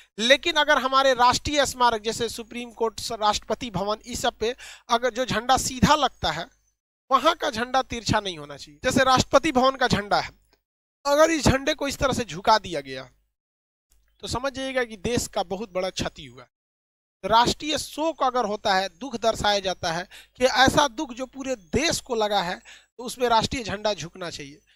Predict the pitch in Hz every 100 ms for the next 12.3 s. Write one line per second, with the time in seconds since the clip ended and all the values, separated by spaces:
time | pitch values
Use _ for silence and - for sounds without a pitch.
0 | _ _ - 240 262 233 233 240 254 -
1 | 220 - 247 220 208 - 208 - 202 214
2 | 214 202 190 185 190 202 202 180 156 160
3 | 165 - _ - 196 202 196 180 190 202
4 | 170 160 147 147 131 139 _ - _ _
5 | _ - 202 240 233 294 277 247 247 -
6 | - 226 196 226 196 240 240 233 233 247
7 | 277 _ _ _ _ _ - 180 202 285
8 | 269 269 262 233 226 - 262 240 240 233
9 | 220 196 202 196 214 196 180 185 190 _
10 | - 180 214 196 190 220 240 233 220 214
11 | 185 185 165 160 147 156 185 160 151 139
12 | 143 143 -